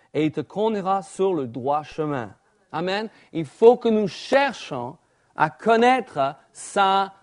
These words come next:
volonté. Il faut chercher, connaître sa volonté. Pourquoi ? Parce que sa volonté pour votre vie, c'est là où vous allez vivre dans l'abondance. C'est là où vous allez être satisfait. C'est là où vous dire, « Mais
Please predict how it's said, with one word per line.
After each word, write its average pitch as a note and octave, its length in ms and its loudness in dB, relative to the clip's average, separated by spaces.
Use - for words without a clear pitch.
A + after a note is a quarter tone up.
volonté. D#3+ 760 2
Il E3+ 120 0
faut F3 200 -2
chercher, A#3+ 720 0
connaître G#3+ 800 -2
sa G3+ 640 -2
volonté. F3 600 2
Pourquoi ? G3 340 2
Parce D#3+ 220 -4
que D#3 80 -6
sa A#3 340 4
volonté C#4 540 4
pour F3 240 0
votre A#3+ 420 2
vie, C#3 320 -4
c'est E3+ 220 -2
là A3 400 6
où F#3+ 100 -2
vous F3+ 200 -2
allez D3+ 180 0
vivre F3+ 380 -4
dans D#3 340 -2
l'abondance. C3 760 -4
C'est - 180 0
là G#3+ 400 6
où G#3+ 60 -2
vous F3 180 -2
allez F3 300 -2
être F3+ 320 0
satisfait. E3+ 760 -6
C'est - 220 0
là A3 340 6
où G3 40 2
vous F3+ 100 2
dire, « E3+ 180 0
Mais D#3+ 140 -4